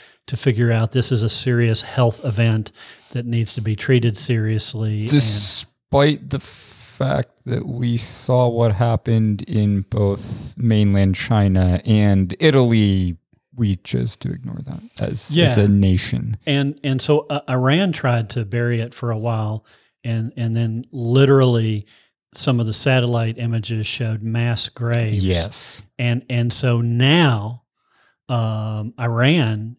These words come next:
Speaker 1: has, who, who, who originally said, "No big deal, no big deal."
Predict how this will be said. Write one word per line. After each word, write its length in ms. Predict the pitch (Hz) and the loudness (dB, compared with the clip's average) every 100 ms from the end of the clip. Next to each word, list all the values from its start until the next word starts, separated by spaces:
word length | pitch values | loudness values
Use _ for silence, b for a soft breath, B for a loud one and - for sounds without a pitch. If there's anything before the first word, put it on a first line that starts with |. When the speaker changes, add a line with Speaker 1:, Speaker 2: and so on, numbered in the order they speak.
| - | -14
Speaker 1:
has, 500 | - 113 - - - - | -4 -2 0 -2 -6 -6
who, 160 | 131 127 | -6 -4
who, 340 | 123 113 110 - | -4 -4 -4 -12
who 180 | - 127 | -6 -4
originally 640 | 113 110 139 135 135 123 | -2 4 4 4 2 2
said, 360 | 117 - 120 110 | 2 0 -2 0
"No 160 | 117 113 | -2 0
big 220 | 113 101 | -4 -4
deal, 200 | 113 113 | -4 -4
no 160 | 110 | -4
big 240 | 107 104 98 | -6 -8 -4
deal." 400 | 131 123 110 | 0 0 -2